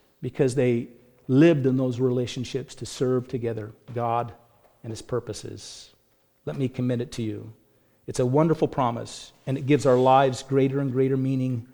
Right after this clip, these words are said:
It gives our marriages greater and greater meaning. It gives our homes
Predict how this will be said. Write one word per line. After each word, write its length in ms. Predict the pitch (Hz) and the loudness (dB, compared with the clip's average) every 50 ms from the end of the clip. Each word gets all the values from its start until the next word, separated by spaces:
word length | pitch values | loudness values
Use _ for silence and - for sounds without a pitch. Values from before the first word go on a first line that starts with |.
| - - _ _ - | -20 -20 _ _ -8
It 80 | 131 | -2
gives 200 | 123 143 135 120 139 | 0 2 2 4 2
our 80 | 123 | 2
marriages 560 | 127 123 127 135 135 143 143 135 123 135 123 120 | 2 2 0 2 2 2 2 2 0 -2 -4 -4
greater 280 | - 131 131 131 131 | -2 0 0 2 0
and 120 | 131 131 120 | 0 0 0
greater 260 | 131 131 127 127 123 | 0 0 0 0 -2
meaning. 560 | 123 127 131 135 131 131 131 131 127 120 - - - - - _ | -2 0 0 0 -2 -2 -2 -2 -4 -6 -8 -16 -20 -20 -14 _
It 100 | - 131 | -6 0
gives 200 | 123 139 123 135 | 2 2 2 2
our 120 | 131 120 113 | 0 0 -2
homes 600 | - - - 147 143 139 135 131 131 123 - | -4 -2 0 2 2 4 2 2 0 -2 -4